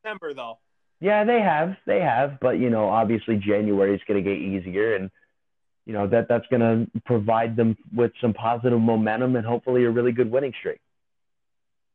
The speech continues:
Speaker 1: Yes, but tough games in that, in the January schedule for the Lakers.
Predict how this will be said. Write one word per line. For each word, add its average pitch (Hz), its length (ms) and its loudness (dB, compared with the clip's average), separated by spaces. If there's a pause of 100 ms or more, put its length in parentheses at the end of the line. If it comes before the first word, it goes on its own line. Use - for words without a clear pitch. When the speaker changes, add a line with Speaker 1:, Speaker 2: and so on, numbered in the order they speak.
(440)
Speaker 1:
Yes, 175 360 0
but 175 220 -6 (760)
tough 214 260 0
games 214 320 -10
in 202 140 -10
that, 202 280 -6
in 196 140 -10
the 190 60 -10
January 196 520 -12
schedule 190 400 -14
for 190 140 -18
the 175 60 -16
Lakers. 190 500 -14